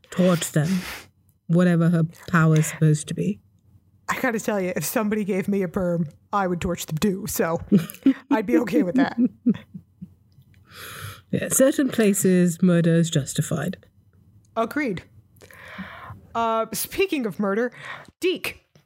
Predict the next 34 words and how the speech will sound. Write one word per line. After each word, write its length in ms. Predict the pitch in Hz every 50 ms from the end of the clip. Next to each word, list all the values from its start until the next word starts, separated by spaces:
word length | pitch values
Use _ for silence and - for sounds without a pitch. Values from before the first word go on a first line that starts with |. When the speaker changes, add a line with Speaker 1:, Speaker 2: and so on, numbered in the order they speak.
| - - _
Speaker 1:
The 140 | - 285 311
Deke 340 | 247 - 254 247 233 190 -
squad. 600 | - - - - 175 160 147 135 143 180 175 - - _ _ _ _ _ _ _ _ _ _ _ _ _ _ _ _ _ _ _ _
Speaker 2:
It 160 | 269 277 -
seems 360 | - - 349 403 453 453 -
like 160 | 440 370 -
at 160 | 262 240 -
this 220 | - 240 285 - -
point, 520 | - - 285 254 233 214 202 190 - - - _ _ _ _ _ _ _ _ _ _
he 360 | - - - - 254 285 339 359
is 100 | 262 214
the 160 | 208 254 202
only 320 | 220 214 214 214 226 226
person 440 | - - 214 208 214 - - 202 208
Gemma 540 | 190 175 202 190 190 196 196 202 208 208 202 -
feels 340 | - - 226 208 208 185 -
comfortable 460 | - 214 190 185 - 220 185 208 202
truly 340 | - - - 190 180 180 185
confiding 480 | 170 - 180 165 185 170 165 165 -
in. 220 | - - - - - - _ _ _ _ _ _ _ - _ _ _ - - _ _
I 80 | 247
mean, 200 | 247 254 262 254 -
everybody's 720 | - 247 262 277 330 359 359 294 320 285 262 247 - - -
family, 560 | - 226 233 254 285 302 277 247 214 196 190
but 220 | 175 - 196 190
he 400 | 170 - - 220 240 294 320 330
is 160 | 254 196 -
her 180 | - - 202 180
blood. 680 | 165 147 - 165 175 208 233 196 - - - - - - - _ _ _ _ _ - - - _
Speaker 1:
You 140 | - 208 196
really 240 | 208 220 220 240 226
think 240 | - 233 226 220
it's 180 | - 196 190 -
that? 420 | - 175 156 160 190 247 240 -